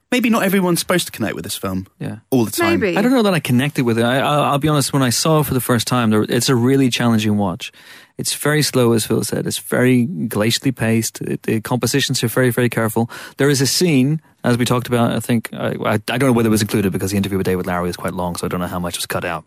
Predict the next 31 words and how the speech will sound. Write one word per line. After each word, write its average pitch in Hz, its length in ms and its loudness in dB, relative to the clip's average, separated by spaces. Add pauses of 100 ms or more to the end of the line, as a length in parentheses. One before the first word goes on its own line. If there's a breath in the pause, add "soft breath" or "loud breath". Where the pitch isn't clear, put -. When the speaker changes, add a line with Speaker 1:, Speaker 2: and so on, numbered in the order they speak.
Speaker 2:
But 101 180 -4 (100)
if, 104 200 -4 (100)
in 113 120 -4
case 117 200 -4
you - 80 -2
didn't 107 160 0
hear 98 160 -2
it, 85 120 -8 (260 loud breath)
there 120 100 2
is 110 140 0
a 110 40 2
scene 131 480 2 (320 loud breath)
in - 60 0
which 110 160 0
Rooney 120 180 4
Mara, 101 360 2
post, - 500 -2 (220)
uh, 95 340 -2 (1160)
uh, 95 240 -2
death 95 200 -2
of - 60 -14
her 98 100 -4
husband, 90 420 -8 (120)
Speaker 3:
Yeah. 185 200 -2
Speaker 2:
that's 110 160 -2
not 123 120 2
a 110 60 2
spoiler, 90 420 -2 (560 soft breath)
um, 98 380 -2 (520)
goes 120 300 2
in 98 380 0